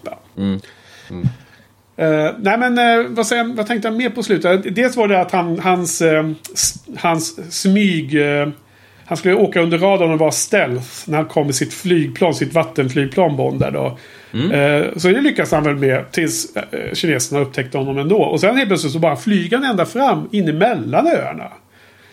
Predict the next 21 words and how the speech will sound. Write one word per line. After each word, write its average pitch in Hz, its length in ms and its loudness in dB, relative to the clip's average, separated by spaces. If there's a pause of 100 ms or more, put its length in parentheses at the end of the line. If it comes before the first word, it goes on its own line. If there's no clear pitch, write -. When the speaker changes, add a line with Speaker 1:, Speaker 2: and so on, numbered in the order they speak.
(280)
Speaker 2:
Mm. 151 140 2
Speaker 1:
Liksom, 180 440 2 (580)
inte 208 240 2
det 180 60 2
minsta 208 320 2
för 240 160 4
att 175 180 0
dölja 151 440 2
sig. 160 280 0
Det 170 140 -4
var 214 200 0
lite 196 180 0
överraskande, 196 560 -2
tyckte 214 220 -6
jag. 156 200 -4
Det 165 60 -4
var 226 80 2
lite 208 180 -4
som 180 160 0
att 165 100 2
Speaker 2:
Ja. 127 140 -8